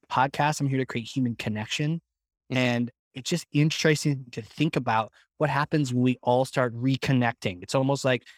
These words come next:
Speaker 1: we give the <laughs> middle finger to Facebook, we
Speaker 2: Right.
Speaker 1: reconnect with each other with our own podcasts, and we're kinda giving our middle finger to the, the, the mainstream, you know, channels who kinda controlled the conversation. Now we're like, we're having our own conversations. And what does that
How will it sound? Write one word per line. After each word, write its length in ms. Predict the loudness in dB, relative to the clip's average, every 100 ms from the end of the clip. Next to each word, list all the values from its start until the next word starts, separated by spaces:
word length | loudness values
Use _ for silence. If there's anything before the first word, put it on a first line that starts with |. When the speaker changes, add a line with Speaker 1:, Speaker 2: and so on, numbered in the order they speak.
| _ -8
Speaker 1:
we 40 |
give 180 | -2 0
the 80 | 2
<laughs> 120 | 2
middle 220 | 4 2
finger 340 | 2 2 4 2
to 100 | 2
Facebook, 580 | 4 2 4 4 4 2 -18 -10 -4
we 80 | 0
Speaker 2:
Right. 160 | 2
Speaker 1:
reconnect 560 | 2 2 0 0 0 0
with 160 | 0
each 200 | 0 2
other 320 | 2 2 0 -4 _ _ 0
with 100 | 4
our 100 | 4
own 160 | 2
podcasts, 760 | 2 2 2 2 2 2 2 2
and 80 | 0
we're 40 |
kinda 180 | 2 2
giving 200 | 2 2
our 80 | 2
middle 240 | 4 2 2
finger 220 | 0 0
to 140 | 0
the, 200 | 2 2 0 _ _ -4
the, 120 | -4
the 280 | 0 0 0 0
mainstream, 880 | 2 4 2 -2 0 2 2 0 0
you 120 | 0
know, 100 | 2
channels 540 | 0 2 4 4 2 0
who 80 | -2
kinda 260 | 0 -2
controlled 880 | -2 -4 -2 2 4 6 6 4 0 _ _ _ _
the 60 | -4
conversation. 760 | 0 0 0 -2 -2 0 0
Now 140 | 2 2
we're 120 | 4
like, 160 | 2 0
we're 80 | -2
having 260 | 0 0
our 100 | -2 0
own 260 | -2 0 0
conversations. 800 | -2 -2 -4 -6 -6 -4 -4
And 160 | -2 2
what 100 | 4
does 140 | 2 0
that 280 | 0 0